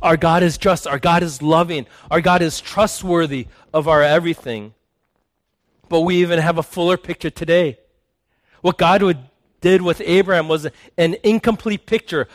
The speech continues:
of what God had to do to redeem us. What God did with Abraham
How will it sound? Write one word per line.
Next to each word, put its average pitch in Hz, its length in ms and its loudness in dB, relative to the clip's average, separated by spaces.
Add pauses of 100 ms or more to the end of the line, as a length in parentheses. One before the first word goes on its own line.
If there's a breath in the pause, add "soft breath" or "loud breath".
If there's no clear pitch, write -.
(120)
of 160 120 -6
what 170 240 0
God 196 320 4
had 180 240 0
to 160 80 -6
do 165 280 -4
to 147 220 -12
redeem 147 380 -4
us. 160 240 2 (180 loud breath)
What 160 240 -2
God 180 380 4
did 190 180 4
with 175 240 -2
Abraham 180 560 2